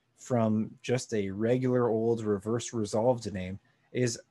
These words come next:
I, I think, an underexplored problem, at least in the, uh, cryptocurrency blockchain space, where oftentimes a nickname or, you know, a, a domain name or E N S name is treated as like,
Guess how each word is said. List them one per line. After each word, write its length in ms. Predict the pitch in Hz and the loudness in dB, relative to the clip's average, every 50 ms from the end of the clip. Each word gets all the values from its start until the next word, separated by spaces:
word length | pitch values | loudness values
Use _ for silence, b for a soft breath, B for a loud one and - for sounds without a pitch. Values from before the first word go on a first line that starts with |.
| _ - | _ -2
I, 120 | 120 127 - | 0 0 2
I 80 | 139 135 | 0 2
think, 220 | - 175 170 175 | 2 2 2 4
an 180 | 165 143 123 - | 4 2 2 2
underexplored 840 | - 139 139 135 139 139 123 113 - - - - 117 117 113 101 - | 2 2 2 4 4 4 4 2 0 -6 -6 0 2 4 4 2 2
problem, 400 | - - 151 180 175 139 117 110 | 0 2 2 2 4 2 2 2
at 140 | 104 104 - | 2 0 0
least 340 | 117 113 117 113 - - - | -2 -4 -4 -6 -8 -10 -8
in 380 | 110 113 107 110 110 110 - 113 120 | -6 -4 -2 -2 -2 -2 -4 -6 -6
the, 260 | 113 104 104 107 104 | -4 -4 -2 -2 -2
uh, 60 | 104 | -4
cryptocurrency 760 | - - - 117 - - 104 - - 107 101 - - 101 98 | -4 -6 -6 -6 -4 -6 -8 -6 -6 -8 -8 -8 -8 -10 -6
blockchain 480 | 104 123 147 160 - - - 117 104 98 | -2 0 0 0 0 -4 -6 -6 -6 -6
space, 380 | - - 107 101 101 - - b b b b b b b | -6 -6 -6 -4 -4 -6 -10 b b b b b b b
where 280 | - 120 123 120 113 - | -4 -2 0 0 0 0
oftentimes 680 | 151 151 - 165 139 123 123 113 107 110 113 110 - - | -2 -4 -2 -4 -4 -4 -2 -2 -2 -2 -2 -2 -4 -4
a 260 | 104 101 101 101 104 | -6 -4 -4 -4 -4
nickname 640 | 107 131 143 135 - - 127 123 120 120 117 117 117 | -4 -4 -4 -6 -6 -4 -4 -2 -2 -2 -2 -2 -2
or, 300 | 104 107 104 101 98 - - - | -2 0 0 -2 -2 -6 -10 -10
you 120 | 123 117 | -8 -6
know, 120 | 95 95 95 | -6 -4 -6
a, 540 | 95 95 90 - _ _ _ _ _ - | -6 -8 -10 -12 _ _ _ _ _ -16
a 40 | 95 | -16
domain 400 | 95 95 110 107 131 175 196 185 | -10 -6 -2 0 0 2 2 2
name 280 | 147 131 123 117 113 101 | 0 0 0 0 -2 -2
or 200 | 90 92 95 - - | -4 -8 -10 -10 -6
E 100 | 131 143 | -2 0
N 80 | 139 143 | 2 2
S 220 | 151 147 - - | 2 0 0 -4
name 200 | 120 117 113 110 b b b b b | -4 -2 -2 -4 b b b b b
is 100 | 156 - | -10 -8
treated 380 | - - 247 226 185 151 127 | -6 -4 -2 0 2 2 4
as 220 | 123 113 107 - - | 4 2 2 0 0
like, 280 | 104 98 98 - - | -2 -2 -4 -6 -10